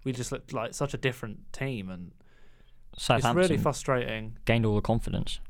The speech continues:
Speaker 1: And I hate saying it, every time,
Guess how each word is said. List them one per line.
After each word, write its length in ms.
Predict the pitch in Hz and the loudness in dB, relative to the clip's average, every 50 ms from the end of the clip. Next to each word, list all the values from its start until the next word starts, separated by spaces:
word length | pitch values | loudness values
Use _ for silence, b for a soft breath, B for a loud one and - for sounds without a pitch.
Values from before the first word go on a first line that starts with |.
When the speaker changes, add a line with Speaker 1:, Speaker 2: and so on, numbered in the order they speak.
| - - - - - | -10 -12 -12 -8 -4
Speaker 1:
And 100 | 135 135 | -2 0
I 60 | 127 | 2
hate 200 | 135 160 165 - | 2 0 0 0
saying 300 | - - 147 139 123 107 98 | 0 2 2 2 2 0 -2
it, 180 | 98 101 - - - - - - - - - - - - - - - - - | -6 -8 -10 -12 -14 -14 -14 -14 -14 -14 -14 -14 -16 -16 -18 -18 -20 -10 0
every 240 | - 135 131 120 120 | 2 2 2 2 -2
time, 460 | - - 117 110 107 107 101 101 104 | -2 -2 -2 0 0 -2 -4 -6 -8